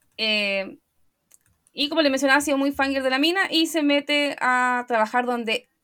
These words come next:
es, la Sam es la ceo. <coughs> Y como que ella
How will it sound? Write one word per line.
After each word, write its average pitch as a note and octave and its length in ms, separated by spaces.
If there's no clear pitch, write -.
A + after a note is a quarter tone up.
es, G#3+ 220
la G3 600
Sam A#3 360
es A3 180
la G#3 160
ceo. - 380
<coughs> - 920
Y A3+ 120
como B3 220
que B3 140
ella C4 260